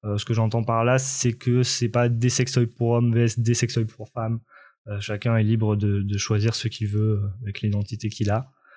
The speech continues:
Et, euh, voilà, il n'y a pas de, d'injonction. L'idée, c'est vraiment de promouvoir une sexualité positive, que ce soit à la fois à travers l'univers fantastique, mais même, euh, au sujet de, de la communication, euh, plus terre à terre. Euh, il ne s'agit pas de faire une rubrique sextoy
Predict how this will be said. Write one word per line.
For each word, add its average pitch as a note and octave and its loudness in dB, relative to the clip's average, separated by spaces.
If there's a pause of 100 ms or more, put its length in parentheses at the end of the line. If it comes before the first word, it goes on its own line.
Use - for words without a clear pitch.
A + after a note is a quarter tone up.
(420)
Et, G#2+ 2
euh, G2 0
voilà, F#2 -4
il F2+ -4
n'y F2 -6
a F2+ -10
pas G#2+ 0
de, G2 0
d'injonction. A2 0
L'idée, G#2 0
c'est G#2+ -4
vraiment A2 0
de G#2+ 2
promouvoir A2+ 2
une G#2+ 2
sexualité A2 0
positive, A#2 2
que - -14 (320)
ce - -14
soit - -4 (140)
à A#2+ 2
la A#2 4
fois B2+ 2
à A#2 2
travers A#2+ 2
l'univers A#2 2
fantastique, A#2 0
mais G#2+ 0
même, A#2 4
euh, G#2+ 2 (440)
au G#2+ -2
sujet A2+ -2
de, G#2+ 0
de G2+ -4
la G#2+ 0
communication, A2 0
euh, - 0
plus G#2 -4
terre G#2+ 0
à G#2+ 0
terre. B2+ 2
Euh, G#2+ 2
il G#2 0
ne A2 0
s'agit G#2 -2
pas A#2 2
de A2+ 2
faire A2 -2
une G#2+ 0
rubrique A2 -2
sextoy A2 -2